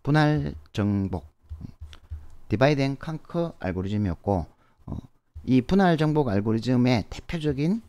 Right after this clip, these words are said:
어, 응용 사례이기 때문에 카라츠바 알고리즘이, 어, 알고리즘 강의할 때 많이 나오는데 좀 많이 어렵죠, 그죠? 근데 제가 파이썬으로 이렇게 구현해 보니까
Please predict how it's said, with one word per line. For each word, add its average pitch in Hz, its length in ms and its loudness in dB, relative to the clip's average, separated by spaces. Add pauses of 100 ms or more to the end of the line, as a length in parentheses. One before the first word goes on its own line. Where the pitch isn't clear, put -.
(100)
어, - 140 -10 (360)
응용 131 220 4
사례이기 113 320 -2
때문에 92 480 -2 (260)
카라츠바 120 400 -4
알고리즘이, 98 540 -2 (360)
어, - 60 -20 (200)
알고리즘 92 400 -4
강의할 104 340 -2
때 120 160 -2
많이 92 220 2
나오는데 90 540 -2 (340)
좀 - 120 -8
많이 92 420 0
어렵죠, 127 360 -2
그죠? 98 220 -6 (340)
근데 104 160 -6
제가 101 200 -4 (180)
파이썬으로 151 580 4
이렇게 98 320 0
구현해 104 340 0
보니까 101 540 -4